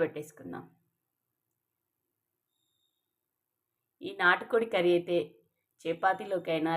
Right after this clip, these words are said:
రైస్లోకైనా, మామూలుగా గారెలోకైనా అసలు బాగుంటుంది ఫ్రెండ్స్. నాటుకోడి అంటేనే ముక్కలు గట్టిగా మంచి టేస్టీగా ఉంటుందన్నమాట. మంచి మసాలా వేసుకొని పులుసు పెట్టుకోవాలి,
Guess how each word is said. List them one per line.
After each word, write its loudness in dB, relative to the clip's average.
రైస్లోకైనా, 0
మామూలుగా 0
గారెలోకైనా 4
అసలు -10
బాగుంటుంది 4
ఫ్రెండ్స్. -10
నాటుకోడి -2
అంటేనే -4
ముక్కలు -4
గట్టిగా -4
మంచి -10
టేస్టీగా -4
ఉంటుందన్నమాట. -10
మంచి -14
మసాలా -2
వేసుకొని -2
పులుసు -8
పెట్టుకోవాలి, -6